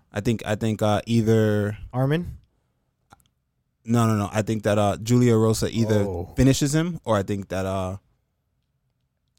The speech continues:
Speaker 1: or I think Bruce Leroy j-, beats him decision.
Speaker 2: Mm.
Speaker 1: I don't think it's, I think it's gonna be either, it's gonna be
Speaker 2: One or the
Speaker 1: one
Speaker 2: other?
Speaker 1: or the other. I think it's gonna be crazy exciting back and forth, just based off of,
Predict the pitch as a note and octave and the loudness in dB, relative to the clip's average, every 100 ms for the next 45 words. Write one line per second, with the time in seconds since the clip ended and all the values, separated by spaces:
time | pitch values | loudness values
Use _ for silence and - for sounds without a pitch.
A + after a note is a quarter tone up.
0 | - A2 G2+ G#2 G2 - A#2 - A2 G#2+ | -6 -4 -2 -4 -4 -2 -2 2 2 2
1 | G2+ F#2+ - - A2 - G2 F#2 F#2 G2 | 2 -2 -6 -6 -4 -2 -4 -4 -6 -6
2 | F#2+ - G2 - B2+ B2 A#2+ G#2+ A2 - | -6 -8 -14 -12 -10 -8 -8 -10 -14 -18
3 | - G2+ G#2+ G2+ G#2 G#2 G#2 A2 G2+ G#2+ | -8 -4 -2 -4 -6 -4 -2 0 -2 -2
4 | G2+ G2 G2+ F#2+ - G2 G#2 F#2+ F#2+ F#2+ | -4 -2 -4 -6 -6 -6 -4 -4 -4 -6
5 | G#2 B2+ B2 A#2+ G#2 G#2 F#2+ F#2 F#2+ G#2 | -6 -4 -2 0 2 2 0 -2 -4 -8
6 | - - - G#2 G2+ G2+ F#2 - G2 F2+ | -12 -20 -10 -4 -2 -2 -4 -4 -4 -4
7 | F2+ - F#2 F2+ F2 F2 - G#2 G2 C3 | -6 -6 -6 -6 -8 -8 -8 -6 -4 -2
8 | C#3 C3+ B2+ A2 A#2 F#2+ | 0 0 0 -2 -2 -6